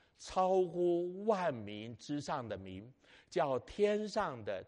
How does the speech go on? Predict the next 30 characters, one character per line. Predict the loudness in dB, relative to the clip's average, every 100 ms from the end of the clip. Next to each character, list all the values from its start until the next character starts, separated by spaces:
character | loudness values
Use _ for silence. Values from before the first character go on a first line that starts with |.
| -4
地 | -2 0
上 | 0 -2 -2
的 | -4
和 | -4 -6 -6
地 | -4 -4
底 | -6 -10
下 | -4 -4 -4
的， | -10 -16 -20 -20 -6
因 | 0 0 -2 -8 _
基 | -2 0 0
督 | 0 2
的 | 2
名 | 2 -4 -6 -8 -6
无 | 2 4 4
不 | 4 2 4 0
屈 | -4 -6 -4 -4
膝， | -4 -6 -6 -10 _ _
无 | 0 2
不 | 2 0
口 | 0 2 2 2
称 | 2 0 -2 0
耶 | 6 6
稣 | 6 4
基 | 2 2
督 | 2 4
为 | 4 4
主， | 2 -4 -6 -12 _
使 | -16 -6 -4
荣 | 2 2 2
耀 | 0 0